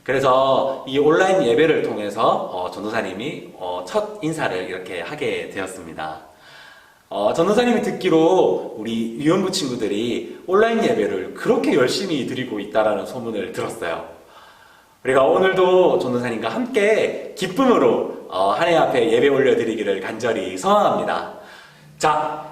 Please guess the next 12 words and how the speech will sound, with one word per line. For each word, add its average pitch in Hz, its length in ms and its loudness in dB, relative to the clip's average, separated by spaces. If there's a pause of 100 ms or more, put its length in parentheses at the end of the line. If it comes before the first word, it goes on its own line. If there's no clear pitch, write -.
(120)
그러면 175 720 2
오늘 147 280 2
전도사님과 202 520 2
함께 240 420 4
나눌 127 560 0
주제 220 240 2
말씀을 - 560 0 (380)
전도사님과 202 420 4
함께 156 380 4
한번 135 240 0
따라해보도록 127 680 4
하시겠습니다. - 880 -2